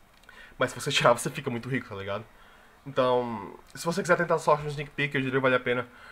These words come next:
Ah, o sneak peek é um, é um formato que eu gosto bastante, é bastante divertido, cara, e precisa de muito skill. E bem, eu vou dar a última dica pra vocês aqui, galera. Se você for pro sneak peek, tá certo? E tirar três desse carinha aqui, você ganha o jogo,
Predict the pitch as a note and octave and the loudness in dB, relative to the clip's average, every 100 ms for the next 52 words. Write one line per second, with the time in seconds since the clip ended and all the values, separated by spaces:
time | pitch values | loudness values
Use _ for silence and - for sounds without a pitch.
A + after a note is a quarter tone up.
0 | - - - G#2 G#2 G2+ G2 F#2 - C3+ | -20 -8 0 4 4 2 0 -2 -4 -6
1 | D3+ E3 D3+ D3+ D3+ C3+ D3 D3 C#3+ C3 | -4 -2 2 2 2 4 4 4 2 2
2 | B2+ - D#3 D3+ B2+ - C#3 C#3 C#3+ D#3 | 2 4 6 8 6 6 2 2 4 2
3 | C#3+ D3 D3+ C#3+ B2 C3 - - F3 E3+ | 2 2 2 2 4 4 4 2 2 2
4 | D3+ C#3+ C3+ C#3 C3 C3 A#2 G#2 - - | 2 2 2 0 0 4 4 4 -6 -20
5 | - - C3+ D3+ B2 D3 F3+ - - F#3 | -16 -10 -2 -2 0 0 0 0 -2 -2
6 | C#3+ - - - F#3+ F3 B2 - - D3 | -2 -8 -20 -10 2 4 4 2 0 4
7 | C#3+ F3 E3+ D#3+ C#3+ F#3+ - D3 C#3 C#3 | 4 6 8 10 8 6 4 0 0 -4
8 | C3 A#2 - B2+ A#2+ A#2+ A2+ G#2+ G2 - | -2 -2 -2 -2 -2 0 2 2 0 -6
9 | D3+ E3+ G3+ G#3+ - D#3 F3+ C#3+ C3 A#2+ | -4 0 2 0 2 4 4 0 -2 -4
10 | - B2+ A2 G2+ F#2 - A2 A2 - - | -4 -2 -2 -4 -6 -2 -2 -2 -14 -20
11 | - D3 D#3+ C#3+ G2 - - - - A3+ | -14 -6 2 6 6 2 -18 -20 2 6
12 | C4+ F#3 F3 - B2+ B2+ D3+ D3 G#3+ G3 | 6 6 4 6 6 4 -2 2 4 6
13 | C#3+ D3+ A#2 A#2+ | 8 6 4 -2